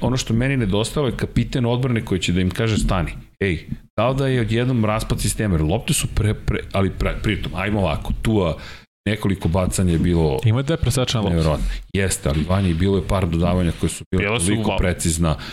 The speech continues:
Speaker 2: Jeste,
Speaker 1: da
Speaker 2: bilo je
Speaker 1: kažeš:
Speaker 2: wow.
Speaker 1: „Wow, ovaj čovek, ovo, ovo se retko viđa.”
Speaker 2: Ne, jeste, bilo je wow, ali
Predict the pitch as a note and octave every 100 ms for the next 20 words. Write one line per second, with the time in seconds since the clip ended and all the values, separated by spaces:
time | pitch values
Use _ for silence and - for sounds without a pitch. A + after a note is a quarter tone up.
0 | - - A#2 G2 G#2+ G2+ B2 A2 - -
1 | - F2 D#2 B1+ - - F#2+ G2+ F#2+ A2
2 | G2 F2 - - G#2 G#2 A2+ G#2+ G#2 G2+
3 | F#2 - E2 C#2+ - - - B2+ B2+ G2
4 | G#2+ C3 A2+ F#2+ G2 A#2+ G#2 G2+ A#2 A2+
5 | A2+ G#2+